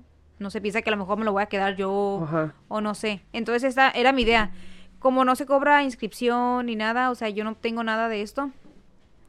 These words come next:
Speaker 1: eh, mi idea era como que todos los participantes donaran algo. O
Speaker 2: Ajá.
Speaker 1: sea, algo chiquito, algo, lo que ellos quisieran, para juntarnos y ir a llevárselo, a donarlo a,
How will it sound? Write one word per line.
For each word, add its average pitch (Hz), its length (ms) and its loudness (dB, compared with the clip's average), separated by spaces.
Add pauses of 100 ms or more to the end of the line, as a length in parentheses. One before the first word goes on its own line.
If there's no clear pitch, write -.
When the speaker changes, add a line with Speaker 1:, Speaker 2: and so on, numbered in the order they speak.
(100)
Speaker 1:
eh, 220 680 2
mi 220 100 0
idea 214 260 2
era 233 200 0
como 208 640 -2 (440)
que 247 120 4
todos 247 200 4
los 285 120 0
participantes 240 920 -2
donaran 226 400 2
algo. 220 300 0 (180)
O - 60 -2
Speaker 2:
Ajá. 185 120 0
Speaker 1:
sea, 214 180 6
algo 247 320 4
chiquito, 247 600 -2
algo, 233 180 -2
lo 220 160 -4
que 214 140 -4
ellos 226 260 -2
quisieran, 247 540 -4 (600)
para 240 380 6
juntarnos 233 840 0
y 233 480 -2
ir 226 180 -2
a 233 120 4
llevárselo, 226 800 -4
a 208 200 0
donarlo 208 800 -2
a, 185 580 -6